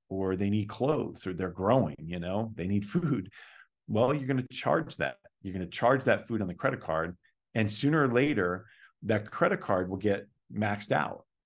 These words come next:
and you're paying super high interest on it. And you're gonna have to do what? You take out another credit card,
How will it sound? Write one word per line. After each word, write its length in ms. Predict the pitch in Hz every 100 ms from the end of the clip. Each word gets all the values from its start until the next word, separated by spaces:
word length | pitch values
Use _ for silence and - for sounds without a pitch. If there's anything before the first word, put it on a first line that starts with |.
| _ _ _
and 340 | - 104 101 92
you're 160 | 104
paying 340 | 107 110 98 95
super 320 | - 135 135
high 140 | 117
interest 320 | 104 92 92 95
on 200 | 87 104
it. 140 | 131
And 140 | - 98
you're 80 | 98
gonna 160 | 98
have 120 | 101
to 80 | 101
do 140 | 95 113
what? 320 | 131 143 -
You 100 | -
take 240 | 85 90 85
out 100 | 90
another 260 | 104 110
credit 320 | 113 151 127 -
card, 280 | - -